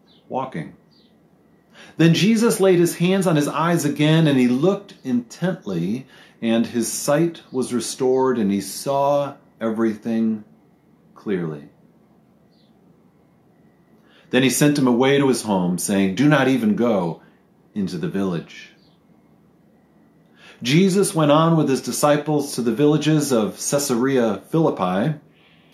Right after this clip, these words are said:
and on the way he asked his disciples, "Who do people say that I am?"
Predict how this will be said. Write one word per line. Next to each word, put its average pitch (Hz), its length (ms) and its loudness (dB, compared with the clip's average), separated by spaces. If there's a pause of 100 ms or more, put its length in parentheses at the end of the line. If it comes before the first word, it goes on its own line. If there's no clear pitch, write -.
(200)
and 135 100 2
on 156 100 6
the 156 60 4
way 143 540 2
he 135 280 -8
asked 165 360 -8
his 151 140 -6
disciples, 139 480 -4
"Who 214 120 -2
do 208 80 0
people 180 320 -6
say 135 640 0 (360)
that 127 100 -2
I 143 140 2
am?" 180 360 -2